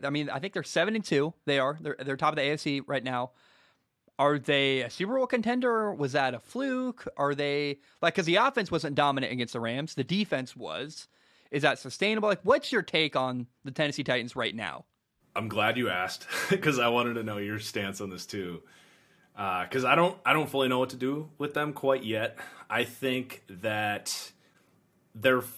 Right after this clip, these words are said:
Speaker 2: they're solid offensively. I think they have s-, something really special between Tannehill and A J Brown,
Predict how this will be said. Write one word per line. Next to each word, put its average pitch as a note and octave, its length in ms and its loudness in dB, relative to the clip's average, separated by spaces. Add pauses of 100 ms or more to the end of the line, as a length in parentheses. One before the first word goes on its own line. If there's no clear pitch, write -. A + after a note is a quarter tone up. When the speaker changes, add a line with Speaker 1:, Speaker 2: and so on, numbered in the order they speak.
(140)
Speaker 2:
they're A2+ 220 0
solid G2 640 -4 (360)
offensively. A#2 800 -2 (260)
I G2+ 100 -6
think G#2+ 200 -8
they G#2+ 80 -2
have G2+ 120 -2
s-, - 120 -12 (120)
something G2+ 340 -8
really F#2+ 180 -6
special F#2 380 -6
between F2+ 280 -12
Tannehill F#2 480 -10
and F2 100 -10
A F2+ 80 -8
J F#2 180 -8
Brown, E2 400 -8